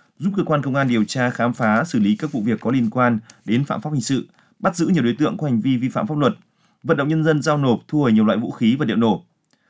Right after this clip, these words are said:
Công tác xây dựng và nhân rộng mô hình phòng chống tội phạm, tự quản về an ninh trật tự trong phong trào toàn dân bảo vệ an ninh Tổ quốc được chú trọng. Trong năm đã thành loại ba mô hình xây dựng mới, mười chín mô hình camera an ninh, một mô hình Zalo an ninh,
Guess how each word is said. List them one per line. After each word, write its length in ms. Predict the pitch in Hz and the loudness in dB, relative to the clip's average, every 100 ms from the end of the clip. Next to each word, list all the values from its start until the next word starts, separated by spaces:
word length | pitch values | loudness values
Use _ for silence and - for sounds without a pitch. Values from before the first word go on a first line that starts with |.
| _ _ | _ _
Công 160 | 185 | -2
tác 160 | 170 202 | 0 0
xây 120 | 180 | 0
dựng 260 | 160 160 - | 2 0 0
và 100 | 131 | 0
nhân 140 | 151 | 0
rộng 180 | 139 113 | 0 0
mô 80 | 143 | 0
hình 180 | 131 110 | 2 2
phòng 200 | 117 110 | 2 0
chống 120 | 120 | -2
tội 100 | 92 | -6
phạm, 200 | - 127 - _ _ _ | 0 0 -2 _ _ _
tự 120 | 107 | -2
quản 240 | 104 117 98 | 2 0 2
về 80 | |
an 60 | 120 | 0
ninh 120 | 147 | 0
trật 140 | 123 113 | -4 -2
tự 160 | 127 - | -4 -4
trong 140 | 151 | -6
phong 160 | 139 131 | -4 -4
trào 240 | 123 110 104 | 0 0 2
toàn 140 | 110 | 0
dân 180 | 135 127 | 0 0
bảo 120 | 98 | 0
vệ 100 | 98 | -2
an 60 | 110 | -2
ninh 120 | 127 | -2
Tổ 80 | 107 | -2
quốc 240 | 139 175 | -2 -4
được 80 | 120 107 | -4 -4
chú 100 | 110 | -2
trọng. 200 | 139 110 _ _ _ _ _ _ _ _ | -2 -4 _ _ _ _ _ _ _ _
Trong 180 | - 147 | -2 2
năm 300 | 139 135 123 | 2 2 0
đã 180 | 107 85 | 0 0
thành 160 | 143 | -2
loại 220 | 127 120 | 0 0
ba 200 | - 139 | 0 0
mô 160 | 131 131 | 2 2
hình 240 | 127 110 87 _ _ _ _ _ _ _ _ _ _ _ | 4 4 2 _ _ _ _ _ _ _ _ _ _ _
xây 180 | - 175 | -2 0
dựng 220 | 147 135 | 2 2
mới, 200 | 117 147 | 4 4
mười 140 | 170 117 | 4 2
chín 180 | 123 147 | 2 2
mô 80 | |
hình 180 | 151 120 | 2 2
camera 300 | 110 127 127 | 2 0 2
an 80 | 127 | 2
ninh, 240 | 131 127 110 _ _ | 2 2 -2 _ _
một 220 | - 131 151 | -2 0 2
mô 120 | 160 | 2
hình 180 | 139 113 | 4 2
Zalo 280 | 113 131 | 2 2
an 140 | 123 131 | 2 2
ninh, 220 | 135 117 | 2 0